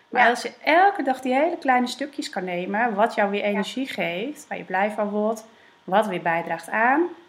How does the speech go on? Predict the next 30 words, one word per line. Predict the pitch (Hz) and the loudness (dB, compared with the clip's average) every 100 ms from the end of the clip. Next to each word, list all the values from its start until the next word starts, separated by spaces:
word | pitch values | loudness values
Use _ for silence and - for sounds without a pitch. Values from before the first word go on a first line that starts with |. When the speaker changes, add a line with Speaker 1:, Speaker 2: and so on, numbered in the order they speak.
| _ - | _ -6
Speaker 1:
nou | 180 | -4
ja, | - - | -4 -4
dan | 170 165 | -4 -2
kun | 196 | 0
je | 190 | 4
eigenlijk | 185 202 185 - | 6 4 0 0
zoveel | 202 311 320 262 247 226 | 2 2 0 -2 0 0
Speaker 2:
Ja, | 220 - _ _ _ - | -4 -16 _ _ _ -2
want | 196 254 | 4 8
Speaker 1:
manifesteren. | 302 285 254 220 208 | 8 8 4 6 6
Speaker 2:
vanuit, | 254 247 - - - - | 8 6 4 -4 -12 -20
ja, | - 233 294 269 | -4 8 8 8
vanuit | - 233 226 | 6 2 6
daar | 233 247 | 6 6
komen | 247 277 294 | 6 4 4
juist | 254 208 202 | 4 4 4
dan | 208 202 | -2 2
ook | 196 190 - - | 0 0 -10 -10
de, | 208 196 190 190 185 185 185 - - | -4 0 0 0 -2 -4 -8 -12 -6
de | 240 | -4
inspiraties, | 240 233 254 220 190 196 208 202 | -4 -6 0 4 4 2 -8 -10
de | 226 | -14
ideeën, | 226 208 202 196 | -14 -6 0 4
Speaker 1:
Ja. | 185 196 190 185 | 6 6 4 4
Speaker 2:
de, | 202 208 208 - - _ - - | 6 4 2 -12 -18 _ -20 -20
de | - 214 | -10 2
mensen | 220 220 - 196 | 4 4 2 0
op | 226 | 0
je | 240 | -6
pad | - 214 208 208 | 4 6 6 2